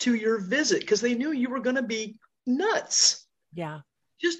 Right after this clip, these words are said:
Speaker 1: you know, they, they, it, it brought, it brought a smile. Now, could we have brought a smile to their face just showing up as us? You bet.
Speaker 2: Yeah.
Speaker 1: But that extra step made it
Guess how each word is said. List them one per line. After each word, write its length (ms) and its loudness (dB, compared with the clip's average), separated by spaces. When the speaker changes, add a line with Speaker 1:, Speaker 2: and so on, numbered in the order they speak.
Speaker 1:
you 120 -2
know, 200 6
they, 380 -2
they, 400 -2
it, 220 -2
it 220 0
brought, 440 0
it 120 6
brought 180 2
a 40 -2
smile. 360 0
Now, 160 2
could 280 -2
we 80 0
have 120 -4
brought 160 2
a 40 2
smile 280 0
to 120 -10
their 120 0
face 240 4
just 220 -10
showing 260 0
up 140 0
as 120 -4
us? 380 0
You 140 -10
bet. 380 -2
Speaker 2:
Yeah. 60 -16
Speaker 1:
But 120 2
that 260 4
extra 360 2
step 640 -4
made 240 4
it 140 0